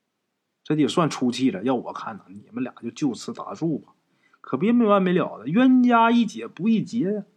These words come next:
听着陈四儿这么说，钱大牙就来气：“打住？不可能！”赵顺儿跟他爹那爷俩合伙把我爹给害死了，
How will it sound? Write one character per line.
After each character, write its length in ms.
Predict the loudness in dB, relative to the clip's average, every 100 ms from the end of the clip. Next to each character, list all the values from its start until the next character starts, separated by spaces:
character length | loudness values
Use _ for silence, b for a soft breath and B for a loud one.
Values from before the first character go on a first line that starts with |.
| _ _ _ _ _ _ _ _ _ _
听 220 | -2 2
着 100 | 2
陈 280 | 2 0 2
四 60 |
儿 100 | 2
这 100 | 2
么 140 | 0 -2
说， 160 | -2 -6
钱 220 | -4 -2
大 120 | -2
牙 220 | -4 -4
就 60 | -4
来 180 | -4 -6
气 300 | -6 -10 -10 _ _
：“打 260 | -6 0 4
住？ 480 | 6 6 6 0 _ _ _ _
不 120 | 2
可 160 | 4 6
能！” 320 | 4 2 0 -6 _ _ _ _ _ _ _ -4
赵 240 | 0 2
顺 120 | 2
儿 300 | 0 0 -4 _ _ _
跟 140 | 0
他 100 | 0
爹 220 | 4 4
那 120 | 4
爷 160 | 2 2
俩 520 | 2 0 -6 -8 -10 _ _ _ _ _
合 280 | 0 2
伙 240 | 2 -2 -6
把 180 | -2 -2
我 260 | -2 -6
爹 200 | 0 2
给 120 | 2
害 320 | -2 -6 -8 -10
死 120 | -18
了， 220 | -20 -20